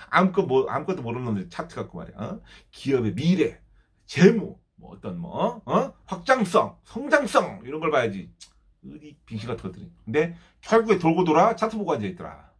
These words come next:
<laughs> 이거만큼 정직한 게 없어요. 물론 이제 계잡주 빼고요. 계잡주 빼고. 어. 웬만한 주식들은 이거만큼 정직한 게 없다더라. 그리고 이거는 읽어낼 수가 있어요. 어쨌든. 그죠? 근데 우리가 대주주의 마음을, 세력의 마음은 읽을 수가 없잖아요. 근데 이건 어쨌든 읽어낼 수가 있어요.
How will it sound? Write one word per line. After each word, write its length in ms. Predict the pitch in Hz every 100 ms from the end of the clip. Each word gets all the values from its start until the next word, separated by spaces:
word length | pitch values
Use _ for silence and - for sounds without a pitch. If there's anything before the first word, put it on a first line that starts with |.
| _ _
<laughs> 920 | _ - 170 175 - - 165 - - 143
이거만큼 400 | 151 233 208 214
정직한 320 | 175 185 208
게 60 | 135
없어요. 540 | - 143 92 104 98
물론 240 | 104 139 120
이제 280 | 107 92 - _ _
계잡주 360 | - 127 151 127
빼고요. 520 | 175 156 90 87 - -
계잡주 340 | 98 101 -
빼고. 460 | 131 - 151 185 - _ _
어. 200 | 82 - _ _ _ _ -
웬만한 320 | 113 156 160
주식들은 280 | 107 101 123
이거만큼 640 | 143 175 170 127 90 87 -
정직한 300 | 139 - 135
게 80 | 90
없다더라. 420 | - 95 - -
그리고 340 | 110 107 139 - _ _
이거는 520 | 113 123 156 175 - - _
읽어낼 440 | 127 165 220 214 139
수가 200 | - 85
있어요. 240 | - -
어쨌든. 380 | 98 101 - - _ _ _ _ _
그죠? 220 | 113 143 -
근데 140 | 131
우리가 380 | - 160 185 165
대주주의 360 | 151 165 170 165
마음을, 320 | 131 131 143
세력의 300 | 202 196 165
마음은 260 | 123 131
읽을 180 | 110 156
수가 120 | 160 98
없잖아요. 360 | - 110 82 -
근데 160 | - 147
이건 140 | 202
어쨌든 320 | 160 196 185 156
읽어낼 260 | 214 180
수가 140 | 143 90
있어요. 260 | 87 -